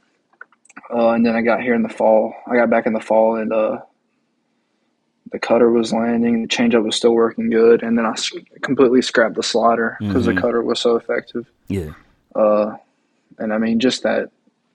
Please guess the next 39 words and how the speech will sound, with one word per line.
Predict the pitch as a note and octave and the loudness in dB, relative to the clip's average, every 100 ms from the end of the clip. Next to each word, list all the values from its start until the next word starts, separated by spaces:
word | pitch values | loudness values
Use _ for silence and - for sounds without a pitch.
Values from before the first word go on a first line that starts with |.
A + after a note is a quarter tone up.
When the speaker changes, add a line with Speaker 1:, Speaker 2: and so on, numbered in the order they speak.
| _ _ _ _ _ _ _ _ _ _ _ _ _ _ _ - | _ _ _ _ _ _ _ _ _ _ _ _ _ _ _ 0
Speaker 1:
just | C3+ - - - | 0 2 -2 -2
trying | B2+ C#3 | 2 2
to | B2 | 2
find | - B2 B2+ B2 | 0 4 6 6
another | A#2 B2 A#2+ | 6 6 4
pitch | - B2+ B2 - | 0 2 2 0
off | A#2+ A#2 - | -2 -4 -4
the | |
fastball | A2 A2+ A2+ A2+ - A#2 A2 | -6 -2 -2 -2 -4 0 0
was, | A2+ - - | -2 -4 -8
was, | A#2+ A#2 G#2+ - | -4 -2 -4 -6
was | B2 - | -6 -4
pretty | B2+ A#2+ | 0 0
difficult | A2+ - - A#2 G#2 _ _ _ - | 0 -2 2 4 2 _ _ _ 0
throughout | A#2+ G#2 | 2 0
the | - | 0
first | B2 A#2 - | 0 2 0
two | |
years | A2+ A#2 A2+ A2+ | 0 0 -2 -8
of | - | -4
college. | A2 A2+ A#2 B2 - - _ - - | -2 0 -2 -4 -10 -14 _ -20 -14
Um, | A#2 - - _ - | -14 -14 -16 _ -4
but | A2+ A2+ | -2 -2
then | A2+ - | -4 -4
finally, | - G#2+ G#2+ G#2+ - | -6 -6 -6 -8 -4
finally | B2 A#2+ | 0 2
getting | A#2+ A#2+ | 2 2
it | A#2+ | 2
this | B2 B2 | 2 2
year, | B2+ B2 B2 | 4 4 4
and | A#2+ | 4
everything | B2 A#2+ A#2+ | 2 2 0
clicks | - C3 B2 - | 2 4 2 2
and, | B2 - - _ _ - _ - | -4 -4 -8 _ _ -20 _ -8
and | - | 4
falls | A#2+ A#2 | 4 4
into | A#2 | 0
place, | - A#2 D#2 - - | -2 0 0 -2 -8
and | - - - | -8 -8 -8